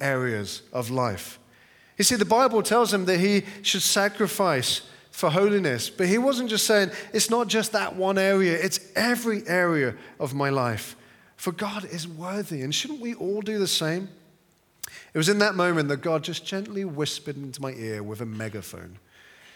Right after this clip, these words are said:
He said, "Richard, if this young man is willing to give up his desires to follow me, what have you given up? I know what you gave up fifteen years ago, but what have you given up recently?"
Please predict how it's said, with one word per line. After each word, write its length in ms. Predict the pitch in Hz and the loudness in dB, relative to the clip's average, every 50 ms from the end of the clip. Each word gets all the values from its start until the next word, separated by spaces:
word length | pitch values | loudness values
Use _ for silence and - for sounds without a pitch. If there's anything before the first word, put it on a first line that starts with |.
| - - - - - - _ _ _ _ _ _ _ _ | -20 -20 -20 -20 -20 -20 _ _ _ _ _ _ _ _
He 120 | 165 180 | 0 2
said, 220 | 175 - 196 185 170 | 4 4 4 4 4
"Richard, 400 | 170 185 208 202 - 226 220 175 - - - - - - - | 4 2 2 4 2 2 0 0 -4 -10 -16 -20 -20 -6 -4
if 160 | 170 156 - | -4 0 0
this 240 | 196 214 202 - 202 | 2 2 2 2 4
young 300 | 202 196 202 208 196 185 | 4 4 4 2 2 4
man 320 | 175 170 165 175 202 202 | 4 4 4 2 2 0
is 160 | 175 151 131 | -2 -2 0
willing 200 | 139 156 165 165 156 | 0 0 0 0 -2
to 80 | 160 | -2
give 180 | 135 147 151 151 | -2 -2 0 0
up 120 | 147 139 | -2 -2
his 220 | - 151 156 151 156 | -2 -2 -2 -2 -2
desires 580 | 156 147 127 131 139 131 135 139 139 139 - | -4 -4 -2 -2 -2 0 0 -2 -2 -4 -6
to 80 | - 123 | -8 -10
follow 280 | - - 131 123 127 | -8 -6 -6 -4 -4
me, 260 | 123 131 139 156 185 180 - - - - _ _ _ _ _ _ _ _ _ _ _ _ _ _ _ _ _ | -2 -2 -2 -2 -2 -6 -12 -20 -20 -20 _ _ _ _ _ _ _ _ _ _ _ _ _ _ _ _ _
what 140 | 214 247 254 | -8 -6 -6
have 100 | 196 151 | -4 -4
you 120 | 151 135 | -4 -2
given 240 | 123 147 135 135 139 | -2 -2 -2 -2 -4
up? 220 | 156 180 - - - - _ _ _ _ _ _ _ _ _ _ _ _ _ _ _ _ _ _ _ _ _ _ _ _ _ _ _ _ _ _ - | -6 -6 -8 -14 -20 -20 _ _ _ _ _ _ _ _ _ _ _ _ _ _ _ _ _ _ _ _ _ _ _ _ _ _ _ _ _ _ -4
I 100 | 147 160 | 0 2
know 140 | 175 190 | 2 4
what 120 | 226 208 175 | 4 4 4
you 60 | 160 | 4
gave 200 | 156 156 151 139 | 4 2 2 2
up 100 | 139 - | 0 -2
fifteen 400 | - 160 147 - - 143 131 131 | -2 -4 -2 -2 -2 -2 -2 0
years 240 | 135 160 185 175 156 | 0 0 0 0 -2
ago, 280 | 147 139 120 113 107 110 - - - _ _ | -2 -2 -2 -2 -4 -6 -12 -20 -20 _ _
but 100 | - 165 | -12 -8
what 120 | 180 220 254 | -8 -8 -6
have 80 | 233 - | -6 -8
you 60 | 214 | -4
given 240 | - 196 175 170 160 | -4 -4 -2 -2 -4
up 140 | 156 147 156 | -6 -6 -8
recently?" 720 | 127 131 135 131 123 - - 107 95 80 80 92 92 90 | -8 -6 -4 -4 -4 -6 -6 -10 -14 -14 -16 -16 -16 -18